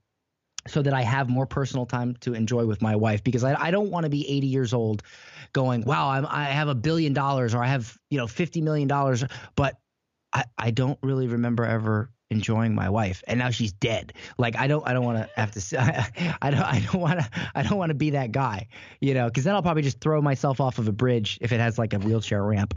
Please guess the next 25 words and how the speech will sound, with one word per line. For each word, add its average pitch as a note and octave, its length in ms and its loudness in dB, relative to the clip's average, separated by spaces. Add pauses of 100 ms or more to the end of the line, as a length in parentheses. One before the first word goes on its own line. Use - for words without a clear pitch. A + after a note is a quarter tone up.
(160)
you G#2+ 140 2
know, F#2+ 160 2 (140)
like, G2+ 160 0
just - 180 -6 (180)
<laughs> - 180 -14
roll D3+ 360 4
myself C#3 500 2
off. A#2+ 360 2 (360)
Um, A#2+ 380 2 (560)
but, B2+ 300 0
uh, B2 260 2 (360)
so D#3+ 120 0
that, E3 260 0
that, E3+ 220 0
that's F3+ 240 0
a F3+ 40 -2
big D3+ 200 0
thing. B2+ 240 0
So, D#3 400 -2
um, D3+ 380 2 (640)
if D3+ 180 -2
you'd D#3+ 220 2
like, A3 480 0 (180)
I D#3+ 160 2
can, E3 480 0